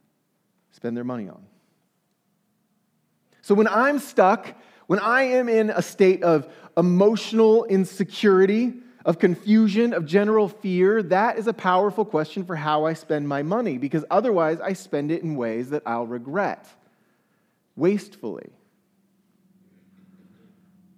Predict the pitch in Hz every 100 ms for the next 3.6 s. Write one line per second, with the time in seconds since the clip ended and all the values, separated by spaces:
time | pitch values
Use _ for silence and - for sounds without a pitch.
0 | _ _ _ _ _ _ _ _ _ _
1 | _ _ _ _ _ _ _ _ _ _
2 | _ _ - 214 262 262 214 - 170 165
3 | 175 - 208 202 131